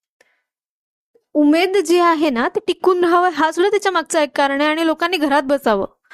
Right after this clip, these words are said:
आणि बाहेर कमीत कमी पडावं की जेणेकरून हा कोविडचे जे काही सिम्प्टम्स आहेत ते कमी पसरतील, हाही एक त्याच्या मागचा इन-, उद्देश. पण ज्या सिरियलनी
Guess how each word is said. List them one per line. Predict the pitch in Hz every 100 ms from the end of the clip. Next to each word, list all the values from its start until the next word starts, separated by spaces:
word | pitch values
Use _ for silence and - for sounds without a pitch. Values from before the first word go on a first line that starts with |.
| - - -
आणि | 262 285 427 -
बाहेर | 247 247 247 254 370 339 - _ -
कमीत | 330 359 -
कमी | 370
पडावं | 330 294 269 262
की | 262
जेणेकरून | 269 277 285 302 302 392 - - -
हा | - 269 277 285
कोविडचे | - 262 302 269 302 302 - 320
जे | 269 302
काही | 302 262 302 294 277
सिम्प्टम्स | 311 262 269 262
आहेत | 269 247 254
ते | - 277 277 262 - - 269
कमी | 277 269
पसरतील, | 262 - 247 220 262 269
हाही | - 330 381 415
एक | -
त्याच्या | 294 277
मागचा | 254 277
इन-, | 262 240 - - - - -
उद्देश. | 277 214 220 -
पण | 294 302
ज्या | 240 285 302 381 427 - _ _ _ _ _ _ _ _ -
सिरियलनी | - - 294 262 262 233 220 240 359